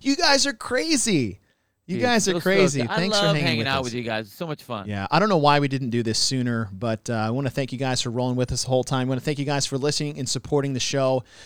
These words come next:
Speaker 1: and just thank you guys for being a part of this community. We're here to, to hang with you guys. We wanna add some value. We're not trying to tear people down to build our names up. We're trying to add to the community, give our opinions on things, but also give ways to make it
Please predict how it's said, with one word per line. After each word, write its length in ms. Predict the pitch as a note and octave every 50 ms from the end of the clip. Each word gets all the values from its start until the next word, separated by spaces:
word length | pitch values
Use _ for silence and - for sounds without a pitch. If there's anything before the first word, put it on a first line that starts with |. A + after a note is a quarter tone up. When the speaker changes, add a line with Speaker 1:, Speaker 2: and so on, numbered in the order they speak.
| - - _ -
Speaker 1:
and 380 | C3+ C#3 C#3 C#3 C#3+ C#3 C#3
just 200 | B2+ D3+ E3+ -
thank 160 | - F3 E3+ -
you 60 | E3
guys 220 | E3 E3 E3 -
for 60 | - D3+
being 180 | C3 D3 D#3 D3
a 20 |
part 220 | - - D3+ D3 C#3+
of 40 |
this 140 | C#3 C#3 -
community. 540 | - - C#3 C3+ C#3 D3+ C#3 A2 F#2 E2 - _ -
We're 140 | A#2+ B2+
here 200 | A#2+ C3 C#3 C#3+ C#3
to, 340 | C3+ C3 B2+ A#2 A2+ A2+ G#2+
to 80 | - B2+
hang 300 | A2+ C3+ D3+ D#3 D#3 D#3
with 160 | D3+ D3 -
you 80 | D3+ C#3
guys. 400 | C#3+ C#3+ C#3+ C#3+ C#3+ C#3 B2+ -
We 60 | C3+
wanna 180 | C#3+ C#3+ C3+ A#2+
add 260 | - C#3 C#3 D3+ D3 -
some 200 | - D#3+ D3 C#3
value. 460 | C3 C#3+ C#3 C#3 C#3 C#3 C3+ C3+ B2
We're 80 | B2
not 180 | B2+ C3 B2+ -
trying 160 | - C3+ C3
to 60 | B2
tear 260 | A#2 - - D3+ C3+ -
people 260 | - - C3+ - B2
down 440 | G#2+ C3+ C3 C3+ C3 C3 C3+ B2+ A2+ - - _ _ _ -
to 80 | -
build 260 | A#2+ B2 C#3 C3+ B2+
our 160 | B2 B2 B2 A#2+
names 340 | B2 B2 A#2 A#2 A2+ G#2
up. 240 | B2 B2+ B2 A#2 -
We're 60 | A#2
trying 220 | A2+ - C3+ B2+ A#2+
to 140 | A#2 - -
add 200 | C3 B2+ B2+ -
to 80 | -
the 100 | G#2+ A2
community, 560 | - - - B2 A#2+ A#2 A2+ A2+ A2+ A2 G#2+ - - - - - _
give 160 | - F3 G3 F3
our 120 | F3 E3
opinions 380 | D3+ - - E3+ E3+ E3 D3+ D#3
on 140 | D3+ D3
things, 320 | D3+ - D#3 D3+ D3 D3 C3+
but 100 | - C3
also 300 | C#3 C#3 C#3+ - - C3+
give 320 | A2+ B2 C3+ C3 B2+ G#2+
ways 360 | G#2 A2+ A#2+ A#2+ B2 B2 A2 -
to 120 | - A#2+
make 300 | A2 G#2+ G#2 G#2 G#2 -
it 160 | G#2+ G2+ -